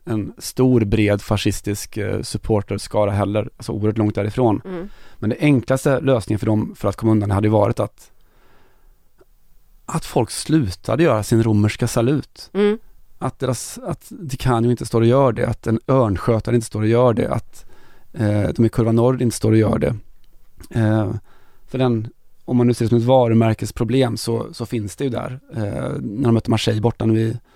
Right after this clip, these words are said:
Speaker 2: Jag gillar att du ser på rasism som ett varumärkesproblem.
Speaker 1: <clears throat> Jag tror att Lazio ser på det på det sättet.
Speaker 2: Ja, det gör
Speaker 1: Eller
Speaker 2: de
Speaker 1: det,
Speaker 2: nog.
Speaker 1: det, det, just det som är problemet, att de ser på det på det sättet kanske.
Speaker 2: Mm.
Speaker 1: När de mötte Marseille borta på, på velodromen så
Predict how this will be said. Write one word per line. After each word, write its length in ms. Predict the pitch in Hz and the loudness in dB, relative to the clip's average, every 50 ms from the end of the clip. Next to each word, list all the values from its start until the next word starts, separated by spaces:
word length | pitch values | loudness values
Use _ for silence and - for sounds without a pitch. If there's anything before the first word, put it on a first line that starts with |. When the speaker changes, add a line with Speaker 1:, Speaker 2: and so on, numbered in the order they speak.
| _ | _
Speaker 2:
Jag 100 | - - | -8 -6
gillar 120 | 202 190 185 | -6 -4 -6
att 60 | 190 | -8
du 80 | - 220 | -10 -10
ser 160 | - 196 196 | -8 -8 -8
på 140 | - - 190 | -8 -8 -10
rasism 340 | 196 190 - 190 190 - | -10 -10 -10 -14 -16 -14
som 120 | - - - | -14 -14 -14
ett 120 | - - | -12 -10
varumärkesproblem. 1040 | - 156 143 151 160 180 214 208 185 151 135 123 110 - - 180 190 202 196 208 214 - - | -10 -8 -6 -4 -4 -4 -2 -2 -4 -6 -8 -10 -12 -12 -14 -12 -10 -8 -8 -8 -10 -12 -20
Speaker 1:
<clears throat> 140 | - - - | -20 -16 -12
Jag 80 | - | -6
tror 80 | 123 139 | -4 -2
att 60 | 131 | 0
Lazio 280 | 143 151 143 - - 160 | 2 2 2 0 -2 -2
ser 120 | - 131 | -2 -2
på 80 | 117 117 | -2 -4
det 60 | 110 | -4
på 60 | - | -4
det 80 | 123 113 | -6 -6
sättet. 300 | 117 123 - - - - - | -6 -6 -8 -10 -12 -6 -4
Speaker 2:
Ja, 200 | 190 196 - - - - | -4 -4 -4 -6 -10 -6
det 80 | - 208 | -2 0
gör 80 | 185 | 0
Speaker 1:
Eller 60 | 151 147 | 2 4
Speaker 2:
de 80 | 165 175 | 4 4
Speaker 1:
det, 60 | 156 | 4
Speaker 2:
nog. 100 | 156 151 | 4 4
Speaker 1:
det, 60 | 160 156 | 4 4
det, 40 | 147 | 4
just 140 | 151 143 - | 2 2 2
det 120 | 143 123 | 0 2
som 100 | 117 139 | 4 2
är 40 | 131 | 2
problemet, 540 | - 127 123 123 135 120 117 127 131 - - | 2 2 0 2 2 4 4 2 2 2 -2
att 140 | - - - | -4 -2 2
de 140 | - 123 110 | 2 2 2
ser 180 | - 131 117 | 2 0 0
på 80 | 113 - | 2 0
det 80 | 123 | 0
på 60 | 113 117 | 0 0
det 80 | 110 | -2
sättet 240 | 117 - - - - | -2 -4 -8 -8 -8
kanske. 220 | 113 110 113 - | -8 -6 -6 -6
Speaker 2:
Mm. 400 | 123 127 - _ - 180 165 175 - _ _ _ - - _ _ | -8 -8 -10 _ -10 -10 -10 -10 -12 _ _ _ -20 -20 _ _
Speaker 1:
När 100 | - 135 | 2 2
de 40 | 135 | 2
mötte 160 | 135 - 131 | 4 4 4
Marseille 300 | 127 123 - - 131 131 | 2 4 2 2 2 2
borta 240 | 131 131 - - 113 | 2 2 0 0 0
på, 140 | 110 117 113 | 0 0 0
på 100 | - 123 | 2 2
velodromen 480 | 120 117 110 117 113 110 110 110 110 | 0 2 2 2 2 4 4 2 0
så 280 | - - 117 110 98 | 0 0 0 0 0